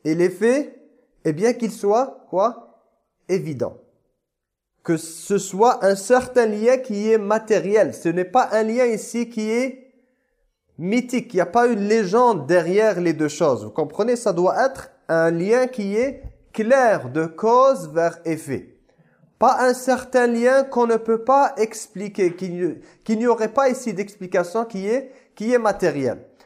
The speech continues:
Parce que ça, ça ouvre la porte, encore une fois, à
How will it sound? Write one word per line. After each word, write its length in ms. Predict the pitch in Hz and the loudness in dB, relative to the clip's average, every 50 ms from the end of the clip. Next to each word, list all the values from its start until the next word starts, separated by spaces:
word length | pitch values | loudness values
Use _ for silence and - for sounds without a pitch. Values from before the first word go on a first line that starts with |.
| _ _ | _ _
Parce 220 | 151 156 156 - | -6 -6 -6 -4
que 120 | - 202 185 | -2 -2 -2
ça, 320 | 190 - 220 240 262 262 | 0 0 2 2 2 2
ça 260 | 262 262 233 196 - - | 2 2 0 0 0 0
ouvre 340 | 214 247 202 185 180 180 196 | -2 -2 0 -2 0 0 2
la 140 | 196 180 180 | 2 2 0
porte, 400 | 180 180 208 226 240 233 - - | 0 -2 -2 -2 -2 -4 -6 -6
encore 300 | 185 180 185 185 165 170 | -6 -4 -4 -6 -6 -6
une 80 | 160 | -10
fois, 340 | 147 - 156 175 196 208 - | -10 -6 -2 0 0 0 0
à 420 | - 139 151 175 220 233 - - | 0 0 2 2 2 0 -2 -10